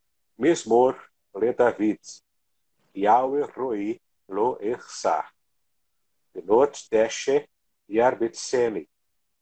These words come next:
Al Me Menuchot, Enahaleni, Nafshi Yoshvev, Yanheli,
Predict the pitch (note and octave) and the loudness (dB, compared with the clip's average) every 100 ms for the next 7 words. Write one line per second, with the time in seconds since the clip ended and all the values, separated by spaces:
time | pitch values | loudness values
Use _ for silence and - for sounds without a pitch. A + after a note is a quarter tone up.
0 | _ B2 C3+ C#3 A2+ F#2 B2 C#3+ _ A2+ | _ 2 4 2 -4 -8 -6 -6 _ -14
1 | C3 B2+ _ A#2 B2 - - - _ _ | -12 -14 _ -6 -6 -8 -18 -20 _ _
2 | _ - F#2+ F#2+ G#2+ - B2 A2+ A#2+ G#2 | _ -10 -8 -2 0 0 -2 0 0 0
3 | E2 _ _ _ _ _ _ _ _ C3 | -8 _ _ _ _ _ _ _ _ 0
4 | E3 - - - D#3 E3+ - _ - G#2 | 0 0 -8 -6 -2 0 -2 _ -10 -4
5 | G2+ - - - A2 A#2+ C#3 - _ _ | -4 -6 -14 0 4 4 2 -2 _ _
6 | _ _ _ _ _ _ G#2+ C3 B2+ C#3 | _ _ _ _ _ _ 0 0 2 2
7 | D3 A2 B2 | 2 0 -2